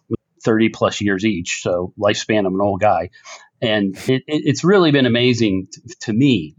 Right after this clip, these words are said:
in the last twenty years, just the, the massive amount of change that has occurred in retail. And I think if you don't really, uh,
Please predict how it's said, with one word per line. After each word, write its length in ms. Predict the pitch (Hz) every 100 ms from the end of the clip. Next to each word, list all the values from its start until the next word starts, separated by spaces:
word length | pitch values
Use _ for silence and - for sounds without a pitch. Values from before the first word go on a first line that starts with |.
| -
in 100 | 110
the 80 | 101
last 280 | 107 101 -
twenty 200 | 104 90
years, 340 | 104 92 82
just 260 | - - -
the, 220 | 101 - _ _ -
the 100 | 117
massive 640 | 117 135 160 160 - 107
amount 300 | 101 107 107
of 120 | 87
change 760 | - - 110 104 85 80 - - _ _ _
that 240 | 107 101 107
has 180 | 95
occurred 320 | 101 - 104 90
in 80 |
retail. 320 | 90 92 - 87
And 100 | 104
I 40 |
think 200 | 135 127
if 300 | 117 110 -
you 80 | 151
don't 260 | 147 123 -
really, 460 | 120 117 104 95 -
uh, 80 | -